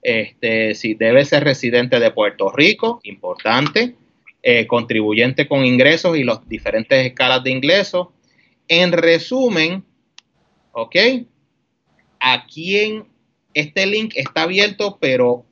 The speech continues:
hoy para ciertos individuos, hasta tanto tengamos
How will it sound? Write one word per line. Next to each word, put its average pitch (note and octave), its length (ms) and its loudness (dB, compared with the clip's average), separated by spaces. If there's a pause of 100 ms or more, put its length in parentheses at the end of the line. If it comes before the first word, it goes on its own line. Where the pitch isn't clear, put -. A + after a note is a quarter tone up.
(360)
hoy D#3 640 2
para A#2 280 0
ciertos D#3 580 -2
individuos, A2+ 1040 -4
hasta A2 380 -2
tanto D3+ 360 0
tengamos E3 680 -2